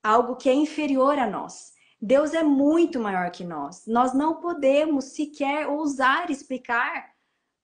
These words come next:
os caminhos de Deus. A, a, Deus, ele, eu sempre falo isso, é, Deus, ele, "Ai, Deus causou o mal?" Não,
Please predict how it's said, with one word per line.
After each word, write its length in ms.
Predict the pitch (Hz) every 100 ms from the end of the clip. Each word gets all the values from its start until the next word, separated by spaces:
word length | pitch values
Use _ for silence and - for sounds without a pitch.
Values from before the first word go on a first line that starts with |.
| -
os 140 | 233
caminhos 380 | - 254 269 294
de 100 | 277
Deus. 300 | 220 226 285 - _ - 254 - - -
A, 640 | 220 208 - 208 202 190
a, 120 | 180 -
Deus, 420 | 208 262 330 285
ele, 340 | 269 254 240
eu 140 | 226 226
sempre 340 | 247 285 294
falo 380 | 285 226 226 233
isso, 440 | 208 240 - 196 - _ _ _ _
é, 340 | 208 196 190 185
Deus, 420 | 196 220 285 277
ele, 520 | 262 240 226 202 - _ _
"Ai, 180 | 233 247
Deus 300 | 285 339 -
causou 400 | 277 240 233 202
o 20 |
mal?" 380 | 208 233 233 208
Não, 580 | 208 226 240 277 262